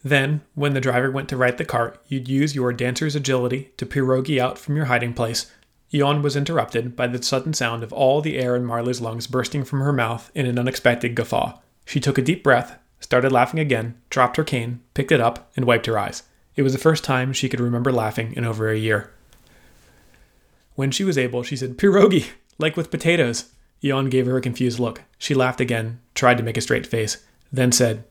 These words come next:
more calmly, "Pirouette. You meant pirouette." "That's what I said," continued Eon. "You'd crepe Suzette from your hiding place, incapacitate the driver, and then, wearing your mask," "Ooh, what kind of mask?" asked Kwasi. "Something fancy, like from a masquerade with," Eon rolled his eyes.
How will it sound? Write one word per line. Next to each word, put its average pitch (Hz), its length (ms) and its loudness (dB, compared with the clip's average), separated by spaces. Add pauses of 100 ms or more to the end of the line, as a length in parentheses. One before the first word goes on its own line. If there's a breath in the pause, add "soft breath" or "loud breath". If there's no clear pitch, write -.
more 131 140 4
calmly, 113 360 -2 (380 soft breath)
"Pirouette. 131 500 6 (460)
You 135 140 4
meant 131 320 0
pirouette." 123 480 4 (1120)
"That's 127 180 -2
what 147 100 6
I 147 60 8
said," 208 240 4
continued 123 360 -2
Eon. 113 320 -8 (160)
"You'd 123 180 -2
crepe 135 240 0
Suzette 170 360 2
from 165 140 -4
your 175 100 -2
hiding 127 220 2
place, 123 400 -4 (120)
incapacitate 147 840 -2
the 160 60 -4
driver, 117 500 -2
and 131 180 -2
then, 139 260 -4
wearing 131 300 -2
your 143 80 -4
mask," 117 320 -6
"Ooh, 226 100 4
what 220 200 2
kind 233 220 0
of 147 100 2
mask?" 110 300 -6
asked - 200 -6
Kwasi. 127 460 -4
"Something 147 340 -2
fancy, 147 480 0
like 135 180 -6
from 143 160 -4
a 135 60 -2
masquerade 139 640 0
with," 127 240 -2 (100)
Eon 123 240 0
rolled 113 200 -2
his 113 100 -4
eyes. 110 260 -6